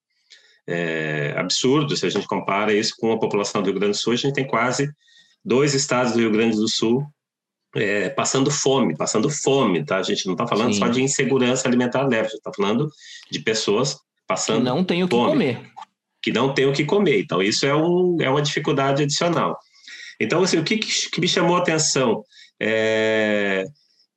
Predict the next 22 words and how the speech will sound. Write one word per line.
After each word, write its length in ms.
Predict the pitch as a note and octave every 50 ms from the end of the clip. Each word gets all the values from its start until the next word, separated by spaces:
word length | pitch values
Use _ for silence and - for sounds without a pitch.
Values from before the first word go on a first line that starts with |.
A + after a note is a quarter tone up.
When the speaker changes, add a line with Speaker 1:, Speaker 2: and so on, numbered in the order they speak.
| _ _ _
Speaker 1:
essa 260 | D3 D3+ D3+ - F#3+
ruptura 540 | D#3+ E3+ G3+ F#3+ - - F3 F3+ G3 E3+ C#3+
do 120 | B2 A2+
ponto 200 | - - B2 B2
de 60 | A2 A2
vista 260 | A2+ A#2+ A#2 - A#2+
institucional, 920 | A#2+ - - - A#2 - - B2 G#2+ A2 A2+ B2 C#3 D#3 - - - - _ _ _
que 80 | - A2
o 400 | G#2 G2+ F#2+ F#2 F2+ F#2 F2 F2
Renato 400 | - G#2+ G2+ G2+ G#2 G#2+ - G#2
Maluf 340 | G2+ G2+ G2+ G#2 G2+ -
destacou, 680 | - F2+ - - - - - - - B2+ E3+ F#3 E3 D3 - - _ _ - - - - - _ _ _ _ _ _
é, 300 | - A#2 A2+ A2+ A2+ A2+
quando 280 | A#2 - C#3 C#3 C#3+
tu, 520 | D3 D3 D#3 D3+ D3+ D3+ D3+ D3 C#3 C3+ C3+
tu, 840 | - C3 A#2+ A#2+ A2+ G#2+ G#2+ G#2 G2 G2 F#2+ F#2+ F#2 F#2 G2 G2+ G2+
é, 580 | - F2 F2 F2 E2+ E2+ E2+ E2 D#2 D#2 - -
acaba 640 | - - G#2+ - - - C3+ C3+ D3 D#3 C3 B2+ A2+
com 200 | - - A2+ G#2+
a, 300 | G#2 G2+ G2 G2 G2 F#2+
o 120 | F#2+ F#2+ -
consea, 720 | - A2+ G#2+ G#2+ - - B2+ B2 C#3 E3 D#3 A2+ G#2+ -